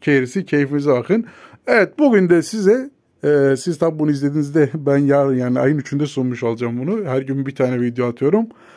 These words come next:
E, siz bunu izlediğinizde dört üç üç A Mayıs'ı izlemiş olacaksınız. Şimdi bir bakalım. Rakipten, e, galiba yedi rank üstündüm. Yanlış hatırlıyor da olabilirim.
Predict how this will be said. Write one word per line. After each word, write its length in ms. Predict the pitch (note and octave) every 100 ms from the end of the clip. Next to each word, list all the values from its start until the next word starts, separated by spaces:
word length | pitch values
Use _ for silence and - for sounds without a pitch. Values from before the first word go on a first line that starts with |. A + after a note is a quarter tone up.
| - _ _ D3+
E, 300 | C#3+ C#3+ C#3+ - _ _ _
siz 200 | - F3
bunu 160 | G#3+ A3
izlediğinizde 880 | G#3+ G#3 F#3 E3 D#3+ D3+ G#3 A#3
dört 300 | F3+ F#3+ F#3
üç 100 | D3
üç 160 | D#3 D3
A 160 | D#3 C#3+
Mayıs'ı 340 | D3+ D3 C#3+
izlemiş 400 | C#3 D3+ E3+ F3+
olacaksınız. 460 | G3+ F#3+ G3 A3 F#3+
Şimdi 200 | G#3+ F#3+
bir 120 | C#4
bakalım. 460 | C4 A3+ G3 G#3 A#3 _ _ _ _ _
Rakipten, 760 | C3+ G3+ G3+ B3 - C4+ C#4 - -
e, 340 | E3+ E3 D#3+ D3+ - _
galiba 400 | - A3+ G#3+ G#3
yedi 340 | G#3 F#3 G3 A3
rank 280 | G3+ F3+ -
üstündüm. 600 | - D#3+ D3+ C#3+ G#3 -
Yanlış 340 | D3+ D3+ D#3+ E3
hatırlıyor 420 | D#3 D#3+ D#3 D3
da 40 |
olabilirim. 600 | C3+ D3 D3+ D3 C#3 F#3